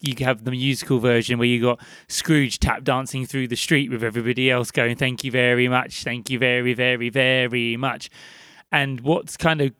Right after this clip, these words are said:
great about this book is, is that it's actually showing the real side of, of grief, or the, the reality of people in this position,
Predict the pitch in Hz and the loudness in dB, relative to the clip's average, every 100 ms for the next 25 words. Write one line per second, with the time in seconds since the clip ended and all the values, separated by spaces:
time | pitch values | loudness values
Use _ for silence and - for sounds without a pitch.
0 | - 160 160 - 123 123 135 156 143 - | -2 2 2 0 -2 -2 -2 -2 -2 -4
1 | 139 120 131 110 117 - 127 139 131 139 | -4 -2 -2 -4 -8 -6 -6 -6 -12 -10
2 | - 131 160 151 151 139 - 147 143 135 | -4 -2 -2 -8 -8 -6 0 2 4 2
3 | 135 127 123 - _ _ _ - 135 135 | 0 -4 -8 -12 _ _ _ -6 -2 0
4 | 135 143 160 175 170 147 127 - 127 107 | 0 2 4 4 4 2 -2 -2 0 0
5 | 107 113 - - 139 107 - 123 117 135 | -2 -6 -12 -8 -6 -6 -2 -2 2 2
6 | 131 135 131 131 123 139 131 143 147 147 | 2 2 -2 -6 -6 -6 -2 0 2 4
7 | 147 131 - 120 - 123 - 120 113 104 | 2 0 -4 -6 -4 -4 -4 -6 -6 -8
8 | - 110 123 113 135 131 - | -6 -4 -4 -4 -6 -8 -10